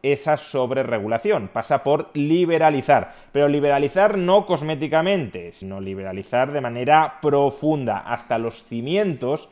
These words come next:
de la hiperinflación normativa que padecemos los europeos. Y aunque sobre el papel pueda quedar muy bien que haya que compensar el déficit de inversión acumulado durante los últimos años con un impulso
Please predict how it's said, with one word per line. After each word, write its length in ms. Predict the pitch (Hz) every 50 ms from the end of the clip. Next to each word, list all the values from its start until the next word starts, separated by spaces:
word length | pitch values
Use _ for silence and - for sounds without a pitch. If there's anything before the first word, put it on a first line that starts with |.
| _ _
de 280 | - 135 135 170 190 196
la 160 | 202 196 196
hiperinflación 960 | 180 190 165 156 147 147 139 123 - 131 127 120 - - - 143 147 151 139
normativa 640 | 127 117 110 120 123 123 - 135 135 143 147 143
que 100 | - 131
padecemos 560 | 120 - 104 101 98 - - 117 117 127 123 123
los 220 | 113 104 - -
europeos. 680 | 90 92 95 90 - 117 117 104 85 - - - - _ _ _
Y 140 | - 135 139
aunque 220 | 127 127 127 127
sobre 240 | - - 117 113 113
el 60 | 107
papel 460 | - 113 110 - 190 208 214 175 135
pueda 280 | - 135 143 156 165 -
quedar 300 | - 135 131 147 - -
muy 240 | 139 139 147 143 135
bien 380 | 147 180 196 180 135 104 95 - - _ _ _ -
que 160 | - 135 135
haya 280 | 143 165 185 180 -
que 200 | - 160 156 -
compensar 1000 | - - 170 165 160 160 156 139 - 147 143 139 135 - - 165 160 170 175 156 156
el 180 | 139 131 127
déficit 460 | 131 147 151 147 160 151 143 151 143 123
de 80 | 127
inversión 880 | 127 123 123 113 120 113 107 110 - - 135 139 147 151 151 151 147 143
acumulado 720 | 135 123 - - 120 117 117 117 117 127 135 143 147 143 131
durante 320 | 127 123 117 113 104 110
los 160 | 107 101 -
últimos 380 | 131 123 120 143 135 127 - 147
años 360 | 156 160 156 139 117 - - - - - - _ _
con 220 | - 143 143 160
un 120 | 220 277 285
impulso 960 | 247 220 208 185 - - 240 269 262 226 170 - - - - 98 95 95